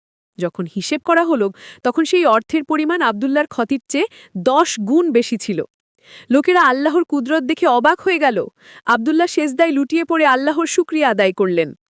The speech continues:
তিনি বললেন, "এসবই আল্লাহর করুণা, আমি তার কৃতজ্ঞ, কিন্তু এই সম্পদও আমি তারই পথে খরচ করব।" তিনি এই নতুন সম্পদ দিয়ে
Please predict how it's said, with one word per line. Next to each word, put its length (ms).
তিনি 200
বললেন, 380
"এসবই 440
আল্লাহর 420
করুণা, 540
আমি 180
তার 160
কৃতজ্ঞ, 580
কিন্তু 260
এই 140
সম্পদও 480
আমি 180
তারই 280
পথে 260
খরচ 340
করব।" 360
তিনি 260
এই 140
নতুন 300
সম্পদ 420
দিয়ে 260